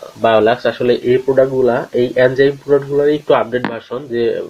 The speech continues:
এই প্রোডাক্টগুলো ব্যবহারের মাধ্যমে আগের চাইতে একটু বেটার রেজাল্ট পাওয়া যাবে। তাছাড়া পপুলার কোম্পানির রুবিসেল আছে, রুবিসেল এটা আসলে বাজার দখল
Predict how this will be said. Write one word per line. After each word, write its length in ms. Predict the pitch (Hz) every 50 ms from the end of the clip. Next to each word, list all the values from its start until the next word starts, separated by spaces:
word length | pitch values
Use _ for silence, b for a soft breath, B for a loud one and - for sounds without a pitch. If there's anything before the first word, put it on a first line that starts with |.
| - 117
এই 180 | 110 117 123 120
প্রোডাক্টগুলো 480 | - 131 117 127 120 117 - - 127
ব্যবহারের 360 | 117 113 120 120 120 117 120 120
মাধ্যমে 400 | 123 123 120 127 123 131 147 -
আগের 280 | - 120 127 127 120 -
চাইতে 220 | - 127 - 143
একটু 180 | 127 - 143 131
বেটার 400 | 117 110 123 131 127 135 131 123
রেজাল্ট 240 | 120 117 107 107 -
পাওয়া 200 | 104 104 104 101
যাবে। 260 | 104 104 98 92 - - B B B B B B B B B B B B B
তাছাড়া 400 | 123 117 - 131 123 120 120 120 120 -
পপুলার 320 | 123 117 120 123 123 117
কোম্পানির 360 | 113 120 113 120 123 123 117
রুবিসেল 360 | 120 117 113 117 - - 117
আছে, 420 | 110 110 - - 107 - - - 110
রুবিসেল 420 | 120 120 110 120 117 - 117 113
এটা 180 | 117 113 123 117
আসলে 220 | 113 - 127 120
বাজার 260 | 110 117 113 117 110
দখল 220 | 107 110 - -